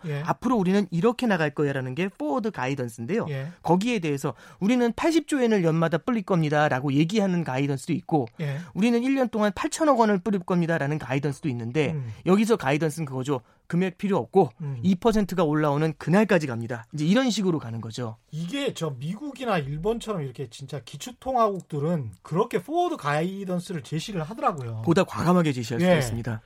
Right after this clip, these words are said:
Speaker 1: 근데 우리 한국은행은 그렇게 말한 적이 없었던 것 같아요.
Speaker 2: 그러니까 이 예를 들어서 미국도
Speaker 1: 음.
Speaker 2: 이 포워드 가이던스를 이렇게 뒤로 이제 오픈 엔디드라고 하거든요.
Speaker 1: 예.
Speaker 2: 이 오픈 엔디드는 뭐냐면은 그러니까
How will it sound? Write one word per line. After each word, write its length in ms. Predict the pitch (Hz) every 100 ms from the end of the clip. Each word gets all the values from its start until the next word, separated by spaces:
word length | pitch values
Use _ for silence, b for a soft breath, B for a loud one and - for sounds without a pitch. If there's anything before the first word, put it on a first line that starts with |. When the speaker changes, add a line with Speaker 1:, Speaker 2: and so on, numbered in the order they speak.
| b _
Speaker 1:
근데 240 | 190 233
우리 340 | 165 147 208
한국은행은 680 | 180 240 277 247 214 185 151
그렇게 440 | - 160 175 196 151
말한 360 | 110 147 180
적이 260 | 165 151 139
없었던 380 | 117 - 226 202
것 60 |
같아요. 260 | 127 - 104 98 -
Speaker 2:
그러니까 240 | 165 - _ _ _
이 160 | 170 170
예를 140 | 233
들어서 320 | 208 175 139
미국도 580 | 131 185 233 165 143 160
Speaker 1:
음. 40 |
Speaker 2:
이 80 | 147
포워드 280 | 151 302 294
가이던스를 480 | 226 202 180 170 143
이렇게 200 | 147 151
뒤로 260 | 113 170 160
이제 220 | 139 127 -
오픈 280 | 170 170 311
엔디드라고 480 | 220 165 147 127 120
하거든요. 360 | 143 127 120 185
Speaker 1:
예. 160 | 151 147
Speaker 2:
이 20 |
오픈 300 | 147 165 233
엔디드는 360 | 180 170 175 160
뭐냐면은 460 | 135 127 143 151 143 b b b
그러니까 220 | 151 -